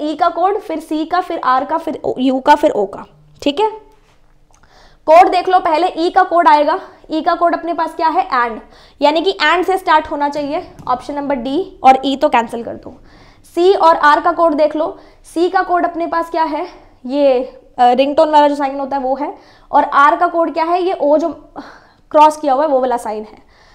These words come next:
तो यानी कि अपने पास एक से ज़्यादा, सी का कोड ना, सी का कोड अपने पास रिंगटोन वाला साइन था ना, ई सी,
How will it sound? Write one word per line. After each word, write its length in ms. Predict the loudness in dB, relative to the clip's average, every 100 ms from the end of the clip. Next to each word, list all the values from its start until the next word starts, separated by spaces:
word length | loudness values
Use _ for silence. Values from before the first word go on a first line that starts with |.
| _ _
तो 60 | -4
यानी 340 | 2 2 2
कि 220 | -4 -4 -6 -10 -20 _ _ _ _ _ -4
अपने 320 | -4 -4 -8 -2
पास 640 | 2 2 0 -6 -14 -20 -20 -20 -20 -20 -20 -20 -20 -20 _ _ -6
एक 200 | -6 -6
से 180 | -8 -8
ज़्यादा, 420 | -6 -6 -6 -8 -10
सी 340 | _ 0 0
का 140 | 2
कोड 400 | -2 0 -2 -4 -12
ना, 220 | -10 -10 -10
सी 200 | -8 -4
का 120 | -4
कोड 240 | -2 -4
अपने 180 | -4 -8
पास 160 | -6 -6
रिंगटोन 360 | -8 -6 -6
वाला 180 | -4 -6
साइन 240 | -6 -10 -12
था 120 | -16
ना, 120 | -18 -18 _ -20 _ _ _ _ _ _ _ _ _ _ _ _ _ _ _ _ _ _ -8
ई 360 | -4 0 0
सी, 640 | -2 -6 -6 -6 -6 -12